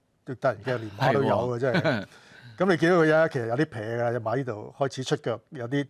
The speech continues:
Speaker 1: 擺側個頭啊咁，佢有少少轉弱㗎啦。不過就你喺，喺啲試閘咁啊，人，人哋唔係特別追你，你咪帶到返嚟啦。第二嗰隻係佳運財啊，贏咗㗎嗰隻。
Speaker 2: 原本未停課嘅時候，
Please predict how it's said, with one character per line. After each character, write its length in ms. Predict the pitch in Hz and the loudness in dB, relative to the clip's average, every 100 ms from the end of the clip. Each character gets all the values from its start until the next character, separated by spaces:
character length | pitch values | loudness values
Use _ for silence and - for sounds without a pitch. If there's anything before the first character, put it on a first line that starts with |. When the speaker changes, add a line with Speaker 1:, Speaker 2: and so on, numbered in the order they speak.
| _ | _
Speaker 1:
擺 140 | 120 | -4
側 120 | 131 147 | -2 0
個 140 | 131 | -2
頭 180 | - 107 | -2 -10
啊 180 | 104 107 | -8 -8
咁， 260 | 104 120 127 _ _ _ | -10 -16 -18 _ _ _
佢 100 | 139 | -2
有 140 | 156 131 | 0 0
少 180 | 156 | 0
少 140 | 143 147 | 0 -2
轉 260 | - 113 | -4 -10
弱 200 | 131 107 - | -8 -8 -12
㗎 80 | 113 | -18
啦。 140 | - - _ _ _ _ _ _ _ _ | -20 -20 _ _ _ _ _ _ _ _
不 60 | 175 | 0
過 80 | 156 | 2
就 280 | 127 127 | 2 2
你 100 | 127 139 131 _ _ 180 143 _ | 0 0 -2 _ _ -20 -20 _
喺， 240 | 139 147 147 | 0 2 4
喺 140 | 135 | 2
啲 180 | 151 151 | 2 0
試 180 | - 127 | -2 -2
閘 260 | 123 110 - | 0 0 -2
咁 200 | 131 135 | -4 -2
啊， 80 | 113 | -4
人， 320 | 113 110 110 | -6 -12 -14
人 100 | 101 | -16
哋 80 | 113 | -16
唔 40 | 104 | -14
係 40 | 113 | -12
特 80 | 117 | -10
別 120 | 117 | -10
追 240 | - 139 127 | -2 -2 0
你， 60 | 117 | -4
你 60 | |
咪 160 | 117 104 | -6 -6
帶 160 | 113 123 | -4 -2
到 80 | |
返 180 | 131 123 | 0 0
嚟 60 | 110 113 | -2 -12
啦。 260 | 110 113 113 _ _ _ _ | -14 -14 -16 _ _ _ _
第 80 | 131 | -8
二 60 | |
嗰 200 | 131 147 | -2 0
隻 80 | 165 | 2
係 100 | 143 | 2
佳 160 | 165 143 | 4 2
運 140 | 120 | 0
財 100 | 117 | -6
啊， 160 | 101 120 | -6 -4
贏 200 | 131 98 | -4 -6
咗 80 | 98 110 | -10 -6
㗎 180 | 123 110 | -6 -6
嗰 40 | |
隻。 200 | 117 104 156 _ _ _ _ _ _ - | -8 -12 -16 _ _ _ _ _ _ -4
Speaker 2:
原 160 | 175 | 0
本 140 | 254 277 | 2 4
未 140 | 190 | 2
停 200 | 151 139 | 2 0
課 240 | 175 175 170 | 2 4 2
嘅 60 | |
時 120 | 135 | 2
候， 80 | 123 | 2